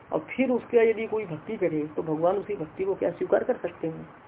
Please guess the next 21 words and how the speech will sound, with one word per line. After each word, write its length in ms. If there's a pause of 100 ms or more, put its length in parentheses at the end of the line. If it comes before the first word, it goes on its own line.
(180)
और 120
यदि 160
दिखावे 480
के 120
लिए 160
करे 280
भी 120
हृदय 300
से 120
तो 80
भक्ति 220
होती 360
नहीं 200
है, 60
तभी 260
तो 80
अभेद 260
अभेद 280
चिल्लाते 380
रहते 280
हैं, 280